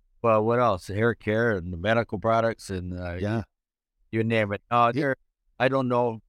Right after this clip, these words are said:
Speaker 1: much about her. He's told me a few things and everything, and, uh, uh, we all know, we all know Dukes, great man, great guy, and
Speaker 2: Nah, it's funny, yeah.
Speaker 1: really enjoy, I really enjoy being with them and, uh,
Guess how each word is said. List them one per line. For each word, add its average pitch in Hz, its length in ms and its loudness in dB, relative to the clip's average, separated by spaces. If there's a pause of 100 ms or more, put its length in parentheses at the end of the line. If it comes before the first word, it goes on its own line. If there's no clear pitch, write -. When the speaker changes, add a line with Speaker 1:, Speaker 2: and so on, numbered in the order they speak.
(120)
Speaker 1:
much 113 300 -4
about 107 240 2
her. 107 240 2
He's 104 180 -4
told 110 240 0
me 107 240 -4 (320)
a 101 100 -2
few 110 180 -2
things 107 400 0
and 104 100 0
everything, 101 480 2
and, 92 260 -4
uh, 98 300 -2 (280)
uh, 107 180 -4 (300)
we 120 200 0
all 117 180 6
know, 110 300 4
we 107 180 -4
all 113 160 4
know 110 160 2
Dukes, 104 400 -2
great 117 300 0
man, 110 240 -2
great 110 280 -2
guy, 104 260 2
and 98 200 0
Speaker 2:
Nah, 76 80 -2
it's 76 220 -6
funny, 69 220 -2
yeah. 64 280 -6
Speaker 1:
really 120 200 2
enjoy, 110 460 2
I - 80 -6
really 110 260 0
enjoy 104 320 0
being 104 300 -2
with 101 200 0
them 104 240 0
and, 90 260 -6
uh, 92 160 -6